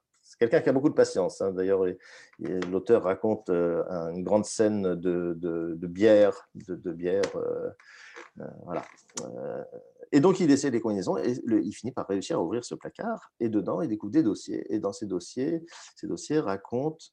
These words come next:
euh, des personnes, euh, à qui il arrive des choses étranges. Et et toutes plus bizarres les unes que les autres. Il y en a un dont,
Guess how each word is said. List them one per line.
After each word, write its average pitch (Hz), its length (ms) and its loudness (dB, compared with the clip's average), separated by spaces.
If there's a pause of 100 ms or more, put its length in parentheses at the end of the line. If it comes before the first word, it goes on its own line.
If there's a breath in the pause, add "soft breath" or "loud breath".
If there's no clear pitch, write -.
euh, 92 760 0
des 90 180 -4
personnes, 120 720 -2 (500 soft breath)
euh, 87 220 -4
à 104 80 2
qui - 200 0
il 127 60 2
arrive 123 140 0
des 117 80 -2
choses 117 240 -2
étranges. 110 640 0 (400 soft breath)
Et 80 1600 -2 (240)
et - 80 -8
toutes - 200 -6
plus 139 120 0
bizarres 123 260 4
les 120 140 0
unes 131 100 -2
que 120 100 -2
les 104 160 4
autres. 95 180 0
Il 98 40 -2
y - 20 -2
en 98 40 0
a 101 60 2
un 127 240 0
dont, 98 300 -4